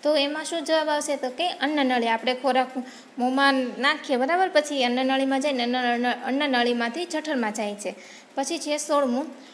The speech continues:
હું પૃથ્વીની સૌથી નજીક આવેલો તારો છું. તો પૃથ્વીની સૌથી નજીક આવેલો તારો છે, તારો કયો છે? તો કે સૂર્ય,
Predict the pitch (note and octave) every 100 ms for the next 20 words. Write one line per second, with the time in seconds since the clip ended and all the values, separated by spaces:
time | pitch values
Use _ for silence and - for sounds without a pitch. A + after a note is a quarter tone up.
0 | - C4+ D#4+ F4 D#4+ D#4+ E4 D#4+ D#4 C#4+
1 | C#4 D#4 D4+ C4+ C#4 A#3+ A#3 A#3+ E4 -
2 | C#4 C4+ A#3 - G3 - - - - A3+
3 | B3+ - C#4 C#4 C4+ C#4 C#4 C4+ C4+ C4
4 | C4+ C4+ C4+ C4 C4 C4+ C4 C#4 C4+ B3+
5 | B3 - - - B3+ C#4 C#4 D#4 D#4+ D4
6 | - B3+ B3 A#3+ C4+ F#4 A#4+ - - -
7 | - - E4+ D4+ B3